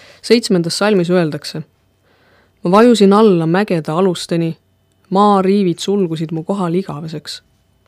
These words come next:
Samuti on peatüki kolmandas salmis kirjas: „Haua sisemuses hüüdsin ma appi ja sina kuulsid mu häält.“ Kuuldud salmide puhul on tegemist ilmselge viitega surnute riigile. Surnute riik ehk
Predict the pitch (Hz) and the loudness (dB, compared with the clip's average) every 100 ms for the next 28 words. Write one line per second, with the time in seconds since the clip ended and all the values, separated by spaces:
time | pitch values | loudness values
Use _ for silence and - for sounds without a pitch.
0 | _ _ _ _ _ _ _ _ - 202 | _ _ _ _ _ _ _ _ -4 0
1 | 196 185 175 190 185 175 175 - 208 208 | 0 0 2 2 0 -2 -6 0 2 2
2 | 175 170 - 196 190 170 - 208 196 170 | 0 -2 -4 -2 0 -2 -4 -2 -2 -4
3 | - _ _ _ _ _ _ _ _ - | -8 _ _ _ _ _ _ _ _ -2
4 | 185 196 185 175 196 190 175 165 156 185 | 4 6 4 2 0 0 0 -4 -4 -2
5 | 185 - 175 165 180 - _ 170 165 - | -2 -2 -2 0 -2 -4 _ -2 -2 2
6 | 190 185 170 185 170 156 160 - 156 160 | 2 2 2 2 0 -4 -8 -8 -10 -10
7 | - _ _ _ _ _ _ _ _ _ | -16 _ _ _ _ _ _ _ _ _
8 | _ _ _ _ _ _ - 254 208 - | _ _ _ _ _ _ 0 2 2 -2
9 | 262 233 185 180 190 196 185 180 180 180 | 0 2 0 0 0 0 2 2 2 0
10 | 208 185 165 165 - - - - 190 175 | 0 0 -2 -4 -10 -16 -20 -2 0 2
11 | 190 180 156 175 170 - 156 156 180 175 | 0 -2 -2 -2 -4 -4 -10 -6 -4 -4
12 | 147 147 - 160 156 147 156 - _ _ | -6 -12 -10 -8 -8 -10 -16 -18 _ _
13 | _ _ _ _ _ _ _ _ _ - | _ _ _ _ _ _ _ _ _ -6
14 | 254 247 185 202 226 214 196 180 - | 0 0 0 0 0 -2 -6 -6 -10